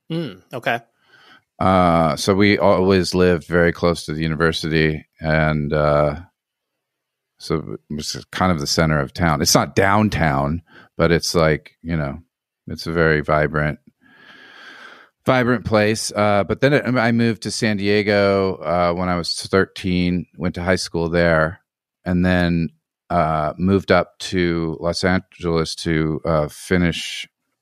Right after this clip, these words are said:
Speaker 2: uh, college.
Speaker 1: Mm-hmm.
Speaker 2: I was studying, um, film.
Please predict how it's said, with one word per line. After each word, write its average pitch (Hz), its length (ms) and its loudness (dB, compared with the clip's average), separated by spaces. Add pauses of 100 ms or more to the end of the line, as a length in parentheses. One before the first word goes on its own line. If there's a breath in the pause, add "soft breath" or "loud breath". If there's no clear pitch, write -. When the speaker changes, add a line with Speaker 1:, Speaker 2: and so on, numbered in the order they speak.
(100)
Speaker 2:
uh, 73 260 -6
college. 90 640 -2 (540)
Speaker 1:
Mm-hmm. 135 220 -6
Speaker 2:
I 90 60 -2
was - 240 -6 (100)
studying, 85 680 -2
um, 73 460 -8 (100)
film. 80 440 -2